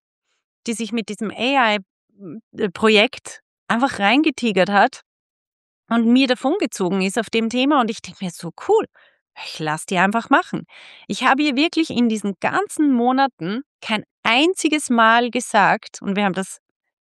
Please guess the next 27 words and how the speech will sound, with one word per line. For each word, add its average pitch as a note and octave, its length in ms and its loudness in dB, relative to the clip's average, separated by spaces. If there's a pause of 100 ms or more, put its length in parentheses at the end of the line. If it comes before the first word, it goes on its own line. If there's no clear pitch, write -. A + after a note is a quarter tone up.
gemeinsam F#3+ 520 0
reflektiert G#3 640 0
nachher F3+ 340 0
auch F#3+ 120 -4
mit G3+ 180 -8
der E3+ 160 0 (600)
anderen B3+ 440 2
Mitarbeiterin, G3+ 640 -2
wir G#3+ 120 2
haben F#3 220 0 (840)
gemeinsam G#3 400 0
über F#3+ 140 -2
das G3 220 2
reflektiert B3 500 0
und G3+ 220 -4
ich F#3+ 160 -10
hab F#3 160 -10
sie G3+ 160 -8
gefragt, F#3+ 480 -2
„Habe A3+ 140 2
ich - 120 -6
dir - 200 0
ein G3+ 140 -2 (100)
einziges C4+ 640 -4
Mal G3+ 400 4
gesagt, F#3+ 580 -2 (340)
'Nein, G#3 420 0